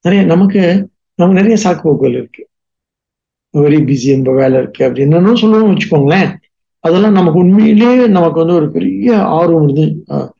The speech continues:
ஆர்வம் இருந்துச்சுன்னா, உண்மையிலேயே வந்து உலகத்திலே யாருக்கும் இல்லாத அக்கறை நம்மை பத்தி நமக்கு இருந்துச்சுன்னா,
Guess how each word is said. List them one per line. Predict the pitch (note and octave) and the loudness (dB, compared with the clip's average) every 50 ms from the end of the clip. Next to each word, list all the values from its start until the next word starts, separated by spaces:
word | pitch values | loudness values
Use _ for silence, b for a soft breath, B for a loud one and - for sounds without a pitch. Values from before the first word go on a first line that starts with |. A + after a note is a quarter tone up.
| _ _ _ | _ _ _
ஆர்வம் | _ C#3+ D3 E3 F3 E3 D3+ C#3 | _ -4 -2 0 0 0 0 0
இருந்துச்சுன்னா, | C#3 B2 A2+ - - C#3 C#3 D3+ D#3 - b b b b _ _ _ | -2 -4 -6 -8 -8 -4 -4 -4 -4 -6 b b b b _ _ _
உண்மையிலேயே | - E3 F3 F#3+ G3+ G3+ G3+ G3+ G3+ G#3 G#3 A3 A3+ A3 | -2 0 2 2 2 2 2 2 2 2 2 2 2 2
வந்து | G3+ G3+ G#3 A3 F#3+ | 2 2 2 2 2
உலகத்திலே | E3 D#3+ E3 F3 F#3+ F#3+ - F#3+ F3+ F#3 F#3+ G3+ G#3 G#3+ G#3+ G#3+ - - - - _ _ | 0 0 0 -2 -2 -4 -2 -2 0 0 2 2 0 0 0 -2 -6 -12 -20 -20 _ _
யாருக்கும் | D#3 D#3 E3+ F#3+ G3+ G3 - F#3 | -2 -2 0 0 -2 -2 0 0
இல்லாத | F3 E3+ F3 F3 B3+ - | 0 0 0 0 0 -2
அக்கறை | D#3+ - - - F3 F#3+ F3+ | -2 -6 -4 -4 -2 -2 0
நம்மை | E3 D3+ D3+ D#3 D3+ | 0 0 0 0 0
பத்தி | D3 C#3 - D3 | -2 -2 -2 -2
நமக்கு | C#3+ C3+ C3+ B2+ C#3 | -2 -2 -2 -4 -2
இருந்துச்சுன்னா, | C3 C3+ C3+ C3 - C3+ A#2+ A#2+ | -2 -2 -4 -6 -6 -8 -10 -10